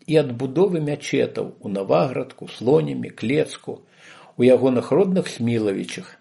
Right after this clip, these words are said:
на Чэрвеньшчыне. Я доўга міжволі шукаў Ібрагіма на прэзентацыях сваіх новых кніг. Мне часам яшчэ хочацца патэлефанаваць яму, каб удакладніць склад татарскіх аддзелаў у войску Вялікага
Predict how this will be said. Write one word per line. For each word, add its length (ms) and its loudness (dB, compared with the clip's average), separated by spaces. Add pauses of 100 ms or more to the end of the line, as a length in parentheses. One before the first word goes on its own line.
на 160 -6
Чэрвеньшчыне. 1040 -2 (560)
Я 180 6
доўга 400 6
міжволі 460 4
шукаў 480 0
Ібрагіма 720 2
на 160 -4
прэзентацыях 840 2
сваіх 400 -2
новых 380 -2
кніг. 480 -8 (640)
Мне 180 4
часам 400 2
яшчэ 280 2
хочацца 500 0
патэлефанаваць 920 0
яму, 300 -6 (160)
каб 160 -4
удакладніць 800 2
склад 360 0
татарскіх 600 0
аддзелаў 640 0
у 100 6
войску 480 0
Вялікага 480 2